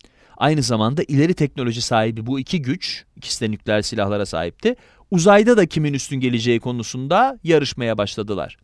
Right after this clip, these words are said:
Uzay yarışları bin dokuz yüz elli yedide gelişmeye başladı.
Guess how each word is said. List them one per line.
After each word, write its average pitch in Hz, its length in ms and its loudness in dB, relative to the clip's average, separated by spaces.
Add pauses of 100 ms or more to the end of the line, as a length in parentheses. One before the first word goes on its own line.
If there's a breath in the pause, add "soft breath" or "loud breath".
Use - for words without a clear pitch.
(440 soft breath)
Uzay 175 320 2
yarışları 120 480 -2
bin 156 120 -6
dokuz 160 280 -6
yüz 165 140 -6
elli 135 260 0
yedide 120 440 2 (400)
gelişmeye 101 520 -2
başladı. 92 440 -6